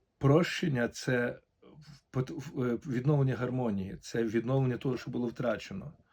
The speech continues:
І тому, якщо людина в-,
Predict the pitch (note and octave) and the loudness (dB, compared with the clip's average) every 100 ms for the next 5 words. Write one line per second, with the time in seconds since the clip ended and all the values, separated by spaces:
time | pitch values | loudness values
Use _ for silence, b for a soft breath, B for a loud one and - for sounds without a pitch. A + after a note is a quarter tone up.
0 | B B B B B - A2+ A2+ A2 G#2 | B B B B B -2 2 6 4 4
1 | B2 A#2 B2+ C3 B2+ A2+ C3+ B2+ C#3 C#3+ | 0 0 2 2 0 0 0 2 4 4
2 | A#2+ A#2+ - - - - | 4 0 -8 -16 -16 -20